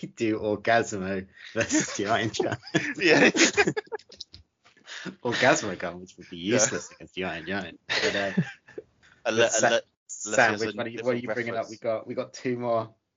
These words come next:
Speaker 1: two more
Speaker 2: Uh,
Speaker 1: slots.
Speaker 2: Well,
Speaker 1: I know we
Speaker 2: I,
Speaker 1: got, we
Speaker 2: I
Speaker 1: got
Speaker 2: have to admit, I'm, I'm kind of making it up on the spot 'cause I, I hadn't even done any research beforehand.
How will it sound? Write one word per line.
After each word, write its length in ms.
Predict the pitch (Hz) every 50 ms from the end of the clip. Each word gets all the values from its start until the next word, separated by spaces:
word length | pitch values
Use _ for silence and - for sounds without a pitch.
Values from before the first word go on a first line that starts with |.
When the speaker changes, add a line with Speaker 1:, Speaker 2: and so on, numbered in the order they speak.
| _ _
Speaker 1:
two 160 | - - 117
more 80 | 110 113
Speaker 2:
Uh, 300 | 117 120 120 120 120 113 - - - - - - _ _ _ _ _ _
Speaker 1:
slots. 420 | _ - - 110 104 92 - - - - - - - - _ _ _ - - - - - - _
Speaker 2:
Well, 340 | _ 123 139 151 147 143 135 - - - - - - -
Speaker 1:
I 40 | 120
know 100 | 117 123
we 60 | 117
Speaker 2:
I, 160 | 127 131 135 131
Speaker 1:
got, 100 | 127 - _ _ _ _ _ _ _
we 60 | -
Speaker 2:
I 40 | 131 139
Speaker 1:
got 60 | 139
Speaker 2:
have 100 | 139 131
to 140 | - 131 120
admit, 260 | 117 117 113 104 98 -
I'm, 220 | 104 117 120 123 - -
I'm 180 | 110 110 117 117
kind 200 | - - 120 110
of 60 | 107 104
making 300 | 107 107 101 - 107 107
it 60 | 80
up 180 | 98 101 - -
on 100 | 104 101 98
the 60 | 98
spot 360 | - - - 110 104 90 -
'cause 180 | - - - -
I, 280 | 98 98 98 98 98 - -
I 140 | 87 98 98
hadn't 240 | 95 104 98 98 95
even 180 | 92 95 92 95
done 200 | 92 95 92 95
any 160 | 90 95 92
research 480 | 90 95 95 92 - - 95 87 - -
beforehand. 600 | 92 87 - 92 90 90 95 90 87 87 85